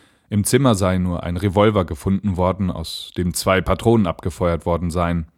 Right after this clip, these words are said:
Herr Cubitt sei mitten ins Herz getroffen. Es wäre ebenso gut denkbar, dass er sie zuerst und dann sich selbst getötet habe, denn die Schusswaffe läge auf dem Boden in der Mitte zwischen beiden. „Ist die Leiche schon von der Stelle geschafft worden?“,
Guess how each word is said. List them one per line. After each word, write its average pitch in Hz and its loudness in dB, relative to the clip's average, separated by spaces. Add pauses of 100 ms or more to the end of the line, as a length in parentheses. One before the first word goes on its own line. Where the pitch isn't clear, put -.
(720)
Herr 101 2
Cubitt 131 0
sei 101 0
mitten 104 2
ins 101 0
Herz 101 0
getroffen. 95 -2 (560)
Es 104 -4
wäre 101 4
ebenso 110 2
gut 98 0
denkbar, 98 2
dass 85 -4
er 95 2
sie 90 -2
zuerst 101 0
und 80 -6
dann 80 -6
sich 85 -4
selbst 107 0
getötet 95 0
habe, 90 2
denn 82 -4 (140)
die 85 -4
Schusswaffe 98 0
läge 90 2
auf 87 -2
dem 90 0
Boden 101 2
in 80 -4
der 80 -4
Mitte 92 0
zwischen 85 -4
beiden. 80 -4 (1700)
„Ist - -10
die 101 2
Leiche 85 2
schon 110 -2
von 95 -2
der 85 2
Stelle 98 2
geschafft 139 -4
worden?“, 175 -2